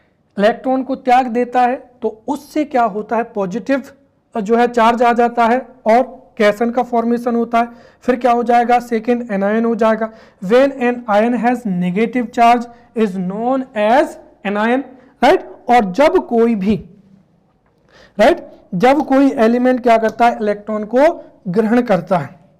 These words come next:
Clear? जैसे ये हो जाएगा एस ओ four, right, Minus minus। अगर ये दो electron को क्या कर ले,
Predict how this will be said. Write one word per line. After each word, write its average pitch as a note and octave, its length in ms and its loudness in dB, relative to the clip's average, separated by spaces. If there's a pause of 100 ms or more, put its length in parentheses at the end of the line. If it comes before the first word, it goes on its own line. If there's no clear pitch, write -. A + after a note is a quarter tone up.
(180)
Clear? B3+ 300 4 (440)
जैसे A#3+ 360 0 (420)
ये A#3+ 100 2
हो A#3 120 4
जाएगा A3+ 280 4 (180)
एस A3 360 0
ओ A#3 160 -2
four, F#3 320 -6 (800)
right, C#4 260 0 (240)
Minus G#3+ 420 0
minus। A#3 400 -2 (400)
अगर B3+ 280 2
ये A#3 320 2 (480)
दो B3 400 2
electron A#3 560 0
को A#3+ 140 -6
क्या A3 200 0
कर G#3 180 -2
ले, A3 220 2